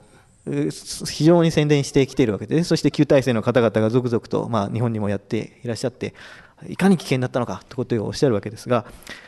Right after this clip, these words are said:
まあ、それは最終的なエジプト人の決断、結論、決断、彼らの結論がそれであれば我々は異議を唱える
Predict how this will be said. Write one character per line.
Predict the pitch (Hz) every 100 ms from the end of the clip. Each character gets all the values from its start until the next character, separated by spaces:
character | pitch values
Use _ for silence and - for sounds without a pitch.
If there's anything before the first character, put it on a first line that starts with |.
| -
ま | 156
あ、 |
そ | 151
れ | 214
は | 226
最 | 214 233
終 | 320
的 | 247
な | 233
エ | 135
ジ |
プ | 147
ト | 214
人 | 160
の | 110
決 | 120 117
断、 | 143 139 151 -
結 | 139 156
論、 | 160 160 156 - 175
決 | 143 170
断、 |
彼 | - 196
ら | 202
の | 214 175 - - - - - _ - _ -
結 | - 139 180
論 | 196
が | 196
そ | -
れ | 165
で | 185
あ |
れ | 151
ば | 104 98
我 | 123
々 | 135 131
は | 127 117 143
異 | 160 156
議 | 113
を |
唱 | 98 117 123
え |
る | 113 98